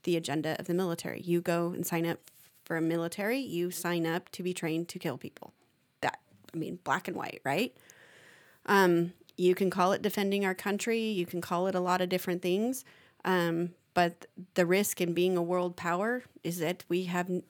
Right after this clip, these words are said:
we have threat against our country. Um, so these things don't happen,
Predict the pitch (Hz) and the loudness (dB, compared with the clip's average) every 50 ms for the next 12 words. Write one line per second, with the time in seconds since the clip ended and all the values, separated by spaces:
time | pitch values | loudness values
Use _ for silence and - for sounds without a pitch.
0 | _ - 175 175 170 175 190 - - - 165 165 - - 160 170 160 156 165 170 | _ -4 -2 0 0 0 -2 -4 -8 -6 -4 -4 -4 -4 -6 -6 -6 -6 -6 -6
1 | - - 156 156 - - 151 156 - - - - 170 - _ _ _ _ _ _ | -6 -6 -6 -6 -6 -8 -8 -8 -8 -10 -10 -12 -12 -14 _ _ _ _ _ _
2 | _ _ _ _ - _ _ _ _ - - - - 185 180 175 165 160 170 170 | _ _ _ _ -20 _ _ _ _ -20 -20 -8 -4 -2 0 0 0 0 -2 -2
3 | - - - - - - - - - - - 226 214 208 190 185 - - - - | -4 -10 -20 -20 -20 -20 -20 -10 0 4 6 8 8 8 6 4 0 -6 -20 -20
4 | _ - 214 214 214 - - 262 277 285 262 226 202 - 208 196 196 - 196 - | _ -6 -4 -4 -2 -2 0 2 2 4 2 2 0 0 2 2 2 0 0 0
5 | - 202 202 208 - 208 180 180 175 180 180 | 2 2 2 2 2 2 4 4 4 2 0